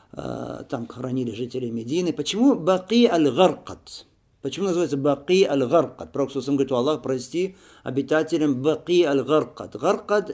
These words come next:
это что такое? Это кустарник такой, гаркат, растение такое, да, большой, большой такой колючий кустарник, гаркат, потому что, э, там росли, вот, росло это растение, гаркат, эти кустарники были, поэтому называется Бакия Аль-Гаркат.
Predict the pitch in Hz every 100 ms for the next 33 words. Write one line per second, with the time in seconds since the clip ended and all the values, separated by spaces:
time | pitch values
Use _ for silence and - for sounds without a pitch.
0 | 180 196 180 147 165 123 117 117 113 170
1 | 202 202 220 214 214 226 214 311 277 175
2 | - 110 104 110 156 117 - 76 131 139
3 | - 196 156 107 - 104 - 190 160 156
4 | 170 110 - 143 180 - - - _ 113
5 | 110 - 143 143 117 107 110 123 120 -
6 | 110 - 131 156 160 - 98 139 - 175
7 | 185 - - - 123 147 185 - 185 185
8 | _ _ _ _ 123 117 113 160 175 202
9 | - - _ _ 135 143 135 - 139 160
10 | 151 117 - 131 123 - 139 135 123 120
11 | 120 - 117 78 78 92 123 - - 131
12 | - - 135 107 - 117 95 85 92 143
13 | 165 101 113 117 98 90 117 123 98 87
14 | - 127 110 120 107 - - -